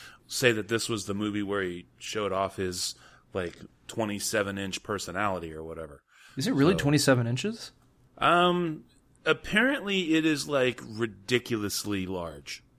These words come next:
Speaker 2: Really? Is it large or is it just,
Speaker 1: Yeah,
Speaker 2: like,
Speaker 1: they've had to, like,
Speaker 2: ridiculously
Speaker 1: they
Speaker 2: long?
Speaker 1: <laughs> I, I,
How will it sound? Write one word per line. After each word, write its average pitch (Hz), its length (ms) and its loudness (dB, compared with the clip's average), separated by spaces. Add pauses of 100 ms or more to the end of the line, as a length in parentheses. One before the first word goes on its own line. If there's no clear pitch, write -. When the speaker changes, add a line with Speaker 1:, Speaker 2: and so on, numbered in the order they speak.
(260)
Speaker 2:
Really? 120 280 -2 (300)
Is 165 180 6
it 220 120 6
large 196 540 6
or 180 120 6
is 160 160 4
it 170 120 4
just, 127 320 6
Speaker 1:
Yeah, 127 80 6
Speaker 2:
like, 131 80 6
Speaker 1:
they've 143 120 8
had 160 180 6
to, 147 60 6
like, 131 380 2
Speaker 2:
ridiculously 139 580 4
Speaker 1:
they 123 60 2
Speaker 2:
long? 117 640 2 (100)
Speaker 1:
<laughs> - 120 -20 (1700)
I, - 100 2 (440)
I, 139 420 6